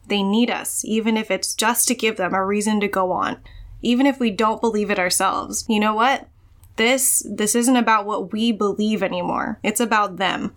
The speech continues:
And I love that because we had talked about in the first episode how it's hard to separate your identity and what you believe in this world because now it doesn't matter.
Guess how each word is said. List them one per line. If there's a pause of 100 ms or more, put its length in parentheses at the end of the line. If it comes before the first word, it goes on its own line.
And
I
love
that
because (320)
we
had
talked
about
in
the
first
episode
how
it's
hard
to (220)
separate
your
identity
and
what
you
believe
in
this
world
because
now
it
doesn't
matter.